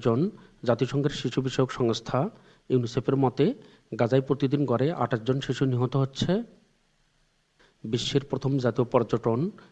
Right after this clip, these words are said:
ক্রিপ্টো পেমেন্ট সিস্টেম চালু করে কোন দেশ? ভুটান। বিশ্বের প্রথম জাতীয় পর্যটন ক্রিপ্টো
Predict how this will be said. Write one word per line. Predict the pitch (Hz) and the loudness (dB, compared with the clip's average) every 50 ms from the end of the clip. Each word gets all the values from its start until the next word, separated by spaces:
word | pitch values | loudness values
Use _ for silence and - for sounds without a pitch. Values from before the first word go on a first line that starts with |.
| _ _ _ | _ _ _
ক্রিপ্টো | - 143 135 - - 147 147 | -4 -4 -4 0 -2 0 2
পেমেন্ট | - 135 131 135 131 - - - | 2 2 2 2 -2 -2 -4 -4
সিস্টেম | 127 117 - - 123 123 - | -4 -4 -2 -4 -4 0 0
চালু | 120 113 113 110 | 2 2 2 2
করে | - 120 127 - - | 0 0 0 0 0
কোন | 123 123 113 131 | 0 2 4 4
দেশ? | 143 160 - - - - _ _ _ _ _ _ _ _ _ _ _ _ _ _ _ 170 165 170 _ _ 175 _ _ _ _ _ _ _ _ _ _ _ _ _ _ _ _ _ _ _ _ _ _ _ _ _ _ _ _ _ _ _ _ _ _ _ _ _ _ _ _ _ _ _ _ _ | 4 4 2 -4 -10 -16 _ _ _ _ _ _ _ _ _ _ _ _ _ _ _ _ _ _ _ _ _ _ _ _ _ _ _ _ _ _ _ _ _ _ _ _ _ _ _ _ _ _ _ _ _ _ _ _ _ _ _ _ _ _ _ _ _ _ _ _ _ _ _ _ _ _
ভুটান। | 101 98 113 107 - 123 120 139 185 214 - - - - _ _ _ _ - 123 | -8 -8 -6 -2 0 0 0 0 0 -2 -6 -12 -20 -20 _ _ _ _ -6 -4
বিশ্বের | 131 - - 147 139 - | -4 -2 -2 -2 -4 -2
প্রথম | - 127 - 135 135 139 131 131 | -6 -4 -2 0 0 0 0 0
জাতীয় | 117 113 - 123 110 - | 0 0 0 -2 0 0
পর্যটন | 120 113 104 120 110 - 123 127 127 - | -4 -2 -2 -4 -2 -2 -2 -2 -2 -4
ক্রিপ্টো | - 127 117 - - 127 | -6 -8 -8 -4 -4 -4